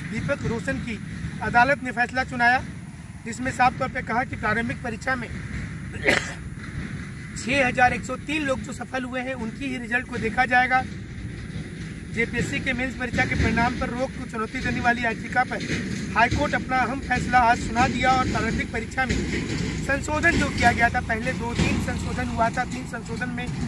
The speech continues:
चौंतीस हजार अभ्यर्थी सफल हो गए थे। हजारों का भविष्य अब लटक गया है, उनका क्या होगा बोलना मुश्किल है। छठी जेपीएससी रिजल्ट का साफ हो चुका है, छठी जेपीएससी का रिजल्ट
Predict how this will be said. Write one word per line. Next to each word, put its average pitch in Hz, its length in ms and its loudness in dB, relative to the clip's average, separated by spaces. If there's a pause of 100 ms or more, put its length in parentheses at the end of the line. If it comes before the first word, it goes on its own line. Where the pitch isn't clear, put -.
(180)
चौंतीस 262 380 0
हजार 247 240 4
अभ्यर्थी 240 400 0 (320)
सफल 269 280 4
हो 247 120 0
गए 214 160 2
थे। 220 140 0
हजारों 254 380 6
का 269 120 -2
भविष्य 254 340 0
अब 247 80 -2
लटक 254 260 0
गया 247 200 6
है, 254 220 2 (340)
उनका 262 220 6 (100)
क्या 262 140 6
होगा 262 300 0
बोलना 247 280 2
मुश्किल - 380 2
है। 262 120 4 (360)
छठी 320 300 6
जेपीएससी 277 640 4
रिजल्ट 277 420 4
का 262 240 4 (640)
साफ - 280 8
हो 269 100 -2
चुका 170 260 -8
है, - 220 -8 (220)
छठी 247 280 -4
जेपीएससी 254 460 -6
का 247 140 -4
रिजल्ट 233 300 -4